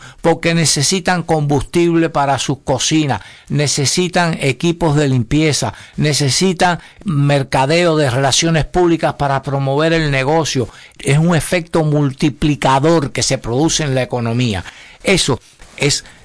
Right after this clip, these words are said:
la fuente de la riqueza, esa es la fuente de la prosperidad, esa es la fuente del desarrollo. Y es muy fácil cuando el régimen le permita a los cubanos, con la cantidad de ingenieros, con la cantidad de técnicos, con la cantidad de profesionales que hay en Cuba,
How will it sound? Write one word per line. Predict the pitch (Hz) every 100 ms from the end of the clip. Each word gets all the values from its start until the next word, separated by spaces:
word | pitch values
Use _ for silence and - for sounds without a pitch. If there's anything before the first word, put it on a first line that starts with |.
| -
la | 117 120 110
fuente | - 143 160 160 131 143 131
de | - 101 107
la | 107
riqueza, | 85 87 - 104 92 - 73 -
esa | 131 - 147
es |
la | 135 113
fuente | 139 143 135
de | 135 120
la | 110 -
prosperidad, | 98 - 98 90 92 107 104 - -
esa | 113 156
es | 143
la | 135
fuente | - 127 139 135 131
del | 113 104
desarrollo. | 95 95 85 95 107 90 80 - - -
Y | 180
es | 165
muy | 165
fácil | 143 - 156 135 120 95 - -
cuando | 113 110 110
el | 110
régimen | 151 151 151 143 -
le | - 120
permita | 113 120 113 143 147 143
a | 123 123
los | 117 107
cubanos, | - 117 131 120 101
con | 123
la | 123 120
cantidad | 131 123 110 120 135 143
de |
ingenieros, | 160 110 123 110 117 127 120
con | 123
la | 113
cantidad | 107 110 - 120 139
de | 131
técnicos, | 113 127 131 123 117
con | 117 117
la | 110
cantidad | 113 113 135
de | 147
profesionales | 131 123 120 107 117 131 139 123
que | 139
hay | 135
en | 127 113
Cuba, | 135 131 113